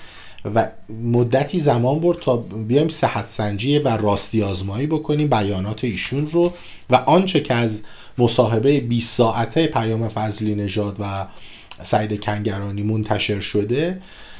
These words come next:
اه، در قالب یک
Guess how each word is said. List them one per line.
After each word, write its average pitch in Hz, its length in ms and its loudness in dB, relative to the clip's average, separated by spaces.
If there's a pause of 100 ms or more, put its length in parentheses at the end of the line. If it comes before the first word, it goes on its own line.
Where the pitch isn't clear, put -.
(120)
اه، 92 100 -4 (520)
در 120 180 2
قالب 113 380 0 (560)
یک 110 400 -6